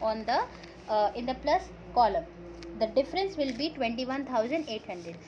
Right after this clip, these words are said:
This is basically the difference between the plus column and minus column, that is thirty-one thousand seven hundred minus nine nine hundred. So I hope the question which we have discussed here is clear to you children, and especially the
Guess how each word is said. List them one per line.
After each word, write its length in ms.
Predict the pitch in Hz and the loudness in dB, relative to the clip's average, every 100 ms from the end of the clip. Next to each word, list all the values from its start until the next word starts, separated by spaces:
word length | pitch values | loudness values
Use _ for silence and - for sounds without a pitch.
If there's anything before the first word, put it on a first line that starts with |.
| - - | -18 -2
This 180 | 247 269 | -2 0
is 120 | 320 | 0
basically 500 | 269 277 277 277 294 | 0 0 -2 -2 0
the 120 | 294 | 0
difference 420 | 254 226 269 320 | 0 -2 2 2
between 460 | - 247 - 254 254 | 2 -2 -2 -2 2
the 100 | 254 254 | 2 2
plus 220 | 247 262 | 0 0
column 360 | - 262 277 311 | 2 2 4 4
and 160 | 359 | 4
minus 320 | 285 220 220 226 | 2 0 -2 -4
column, 220 | 202 196 208 | -2 -2 0
that 140 | 202 | 0
is 120 | 220 | 0
thirty-one 480 | - 226 262 277 302 | 0 0 2 2 2
thousand 320 | 311 277 269 | 4 2 0
seven 340 | - 254 262 254 | -4 -6 -4 -6
hundred 280 | 247 285 | -4 -4
minus 360 | 254 208 220 262 - | -4 -6 -6 -8 -8
nine 180 | 196 190 208 | -10 -8 -8
nine 220 | 202 254 453 - - - - - - | 2 2 2 -6 -20 -20 -20 -20 -4
hundred. 280 | 208 160 - - - - - - - - - - - | -4 -4 -12 -18 -20 -20 -20 -20 -20 -20 -20 -20 -2
So 120 | 247 | 0
I 120 | 208 226 | 2 0
hope 280 | 294 339 - - - - - | 4 4 2 -20 -20 -20 -4
the 320 | 233 226 220 - - | 2 4 4 0 0
question 400 | 262 262 381 339 | 0 0 -2 -2
which 180 | 330 302 | -2 0
we 80 | |
have 200 | 311 285 | 2 2
discussed 420 | 240 254 - 320 320 | 0 -4 0 0 0
here 340 | 277 254 294 285 | 0 0 0 -2
is 120 | 262 - | -6 -4
clear 300 | - 254 294 | -2 2 2
to 100 | 311 339 | 2 0
you 160 | 320 | 2
children, 480 | 311 269 220 247 330 - | 0 -2 -2 -2 -4 -2
and 200 | 240 247 | -2 -2
especially 600 | 262 - 262 - 311 381 392 - - - 208 | -6 -6 -6 -4 -4 -4 -6 -18 -20 -16 2
the 260 | 247 240 | 4 4